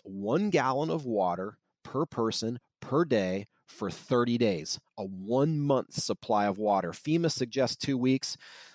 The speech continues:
I'm gonna, Creek Stewart's gonna suggest an extra two weeks, one month. That should get you through pretty much any large-scale natural disaster that's gonna strike almost any area in the country.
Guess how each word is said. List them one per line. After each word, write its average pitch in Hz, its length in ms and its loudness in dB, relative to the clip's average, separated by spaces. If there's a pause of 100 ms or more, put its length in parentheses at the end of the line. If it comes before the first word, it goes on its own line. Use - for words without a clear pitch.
I'm 117 160 0
gonna, 120 380 4
Creek - 240 -2
Stewart's 123 300 2
gonna 113 180 0
suggest 110 640 0
an 107 100 0
extra 113 320 -2
two 120 240 -4
weeks, 110 460 0
one 107 380 -2
month. 101 320 0
That 120 160 2
should 113 160 -8
get 120 200 0
you 113 80 0
through 117 300 -2 (240)
pretty 220 340 0
much 113 340 2 (200)
any 147 400 4 (460)
large-scale 120 680 2
natural 110 400 0
disaster 104 580 0
that's 98 200 -4
gonna 101 180 -2
strike 101 500 -4
almost 131 400 0
any 107 300 -4
area 101 460 -4
in 98 100 -8
the 85 80 -10
country. 82 520 -12